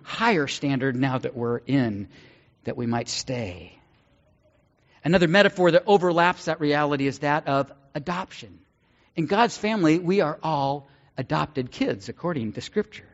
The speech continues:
Some of you may have heard me speak over my years here of my dear friend Jed Hollenbach.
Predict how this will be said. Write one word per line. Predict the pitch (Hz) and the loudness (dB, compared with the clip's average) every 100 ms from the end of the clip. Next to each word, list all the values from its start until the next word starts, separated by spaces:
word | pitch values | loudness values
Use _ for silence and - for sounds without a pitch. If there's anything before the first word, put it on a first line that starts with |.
| _ _ _ _ _ _ _ _ _ _ _ _ _ _ _ _ _ _ - - - - - | _ _ _ _ _ _ _ _ _ _ _ _ _ _ _ _ _ _ -20 -18 -16 -10 2
Some | 214 | 6
of | 214 | 6
you | 170 | 6
may | 160 165 | 8 6
have | 139 | 6
heard | 156 156 | 4 2
me | 147 139 151 | 4 2 0
speak | - 180 180 - - - _ _ | -4 -2 -2 -4 -20 -20 _ _
over | 139 143 | 0 2
my | 139 | 4
years | 143 156 143 | 6 6 4
here | 151 143 | 2 2
of | |
my | 139 139 | 2 2
dear | 143 156 | 2 2
friend | 151 156 147 135 | 4 4 4 4
Jed | 151 156 139 | 4 4 4
Hollenbach. | - 170 143 117 110 | 0 0 0 -2 -4